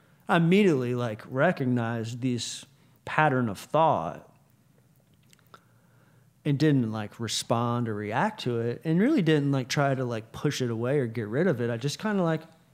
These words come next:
recognized it and, like, hung out, like, okay, I know that that's not logical <laughs> thought pro-, a logical thought process, and, like, you need to, like,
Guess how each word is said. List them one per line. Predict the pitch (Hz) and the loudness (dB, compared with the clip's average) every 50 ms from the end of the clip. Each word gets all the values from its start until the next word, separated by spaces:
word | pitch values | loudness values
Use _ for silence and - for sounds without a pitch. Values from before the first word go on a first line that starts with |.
| _ - | _ -2
recognized | 139 131 135 135 - 151 151 139 127 123 123 127 131 127 131 | 0 0 2 0 0 0 2 2 2 2 0 0 -2 -2 0
it | 139 135 135 - | 0 0 0 -2
and, | 160 143 135 | -2 -2 0
like, | 139 139 143 | 0 0 -2
hung | - - - 156 147 139 131 | -4 -2 0 2 2 4 2
out, | 127 127 139 143 | 2 2 0 0
like, | 151 143 139 131 147 | 0 0 0 0 -2
okay, | 156 151 - 135 127 131 139 143 - - - _ _ _ _ _ _ _ _ _ - | -4 -4 -2 -2 -2 -2 -2 -4 -6 -10 -20 _ _ _ _ _ _ _ _ _ -6
I | 127 127 | -2 0
know | 127 127 127 127 131 | 2 2 4 4 4
that | 127 139 139 139 | 4 2 2 2
that's | - 135 120 123 - - | 2 0 0 0 0 0
not | 143 131 131 135 | 0 2 2 2
logical | 127 123 127 131 131 131 139 - - 147 151 156 | 2 2 0 0 0 -2 -2 0 2 2 2 2
<laughs> | |
thought | 151 - 151 139 131 165 156 - | 2 2 2 4 6 4 4 4
pro-, | 180 156 139 | 4 4 4
a | 139 160 - 156 156 156 143 | 4 2 2 2 2 2 4
logical | 143 139 139 156 165 151 175 180 | 6 6 6 4 4 2 0 2
thought | 160 170 151 131 123 | 4 4 4 4 4
process, | 135 127 120 117 113 - 131 117 127 127 135 - | 2 2 0 0 -2 -4 -4 -2 -2 -4 -4 -4
and, | - 127 123 123 | -2 -2 0 0
like, | 123 123 120 117 - | 0 -2 -2 -4 -2
you | 131 | 0
need | 127 131 135 135 135 | 2 2 2 2 0
to, | - 131 120 123 127 135 - - _ _ _ _ _ _ _ _ _ _ _ _ _ _ _ _ _ _ - | 0 0 0 0 0 -2 -6 -14 _ _ _ _ _ _ _ _ _ _ _ _ _ _ _ _ _ _ -6
like, | 120 117 117 110 - | -4 -4 -4 -6 -8